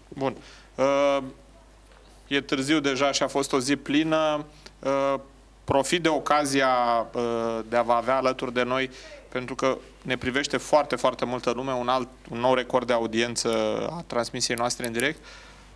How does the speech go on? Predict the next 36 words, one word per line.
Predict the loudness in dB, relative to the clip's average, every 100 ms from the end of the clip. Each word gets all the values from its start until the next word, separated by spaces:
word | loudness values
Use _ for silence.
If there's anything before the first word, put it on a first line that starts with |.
| -20 -20 -20 -10
V-aș | 2 2 4
dori | 2 2
să | 2 0 -2 -4
transmiteți | 0 0 0 -2 0 -2
câteva | -2 2 2
cuvinte | 2 -2 -2 0 0 0
celor | 0 -2 0
care | 0 0
ne | -2
privesc | -4 -4 -2 -2 -2
în | -4
număr | 0 0
atât | 0 -2
de | 0
mare, | 2 2 2
celor | 0 0 2
de | 0
aici | 0 2
le-ați | 2 2
adresat | 2 2 2 2 2
direct, | 0 0 2
dar, | 0 -2 -18 -18 -16 -2
uh, | 2 4 4 2 0 -2 -6 -2
vă | 2 2
privesc | 2 0 0
fermieri | 0 2 0 2
din | 0
toate | 2 2 2
zonele, | 0 2 2 2 0
din | 0
toate | 0 0
domeniile | 0 -6 -8
și | -8
chiar | -2 0
și | 0 -2
public, | -4 -6 -8